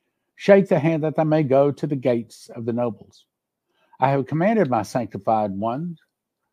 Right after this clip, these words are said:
I've also commanded, called my mighty ones for mine anger, even them that rejoice in my highness." I think it's gathering Israel. In other words, where he's saying, Beat your plows into,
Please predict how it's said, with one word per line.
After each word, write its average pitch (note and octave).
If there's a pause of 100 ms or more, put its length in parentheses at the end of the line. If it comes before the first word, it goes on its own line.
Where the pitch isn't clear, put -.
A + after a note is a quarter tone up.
(160)
I've D#3+
also G3
commanded, E3+ (180)
called E3+
my D3+
mighty F#3+
ones F#2
for -
mine C3+
anger, B2+ (640)
even G3+
them G#3+
that G3
rejoice E3+
in E3
my D3
highness." A2 (960)
I A#2
think F#3 (160)
it's G#2+
gathering B2
Israel. B2+ (460)
In G2+
other G2
words, G#2
where G#2+
he's G#2+
saying, A2 (360)
Beat B2
your A2 (520)
plows B2
into, G#2+